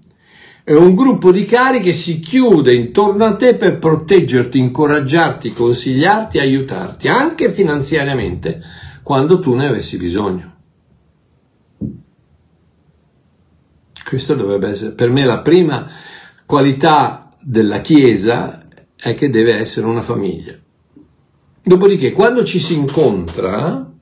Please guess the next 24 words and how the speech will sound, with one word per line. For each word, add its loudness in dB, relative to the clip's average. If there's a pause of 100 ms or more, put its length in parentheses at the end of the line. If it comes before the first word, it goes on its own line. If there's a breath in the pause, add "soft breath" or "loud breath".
(160)
in -4
famiglia, -6 (340 loud breath)
ci -4
dov-, 2
per 2
me, -4
ci -4
dovrebbe 2
essere 0
sempre 0
cibo 2
sulla -2
tavola. -12 (1500 loud breath)
In 0
quanto 0
la 0
famosa 0
cena 0
del 0
Signore, 2
che -4
dovrebbe 0
essere -2
celebrata -2